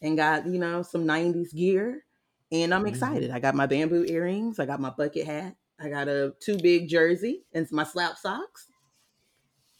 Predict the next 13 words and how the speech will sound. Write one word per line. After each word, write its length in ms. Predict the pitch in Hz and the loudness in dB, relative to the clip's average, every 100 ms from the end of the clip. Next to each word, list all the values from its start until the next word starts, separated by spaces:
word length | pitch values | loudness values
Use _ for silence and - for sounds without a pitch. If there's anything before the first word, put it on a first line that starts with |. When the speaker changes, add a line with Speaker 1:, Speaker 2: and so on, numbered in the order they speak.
| _ 131 | _ -20
Speaker 2:
The, 540 | 156 _ - - - | -20 _ -20 -10 -2
Speaker 1:
Fake 100 | 123 | 0
Speaker 2:
um, 120 | 120 | 2
the 60 | 117 | 4
Speaker 1:
chains. 140 | 123 | 4
Speaker 2:
logo 360 | 107 120 147 123 | 4 4 4 2
for 200 | 123 120 | 2 0
the, 240 | 110 107 | 0 -2
the 120 | 104 110 | -2 -2
Rude 220 | 113 120 | 0 2
Urban 240 | 120 113 | 2 0
Truth 240 | 107 147 - | -4 -8 -2
co-, 180 | 95 | -4